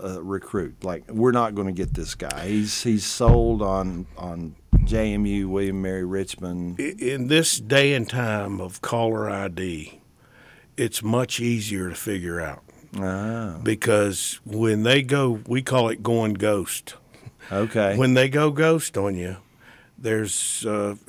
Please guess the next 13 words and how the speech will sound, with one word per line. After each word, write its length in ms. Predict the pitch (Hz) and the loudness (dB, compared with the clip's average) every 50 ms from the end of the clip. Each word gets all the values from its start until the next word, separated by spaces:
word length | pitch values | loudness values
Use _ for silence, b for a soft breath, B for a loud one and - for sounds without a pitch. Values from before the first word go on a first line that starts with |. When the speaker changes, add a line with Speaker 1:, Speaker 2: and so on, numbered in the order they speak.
| - - - | -6 -6 -2
Speaker 2:
now 380 | 170 160 180 180 156 156 151 | 2 2 4 6 6 6 6
we've 300 | 143 143 160 175 175 151 | 6 4 4 4 4 4
had 320 | 165 165 175 175 175 165 - | 2 4 4 4 2 0 0
some 260 | - 156 147 143 127 | -2 0 0 0 0
ghosts 460 | 117 139 139 135 139 143 131 - - | 2 4 4 6 6 4 2 0 -2
that 100 | 131 123 | 0 0
have 160 | 120 104 - | 0 0 -2
come 280 | - - 143 139 131 117 | 0 2 2 4 2 0
<laughs> 80 | - | 2
back 340 | - 143 165 147 - 143 - _ - - | 2 2 2 2 0 -2 -4 _ -12 -4
to 100 | - 147 | -4 -2
the 140 | 131 107 107 | -2 -2 -4
pack, 580 | 98 - - 185 147 123 95 87 - - - | -4 -2 -2 0 2 2 0 -2 -6 -12 -18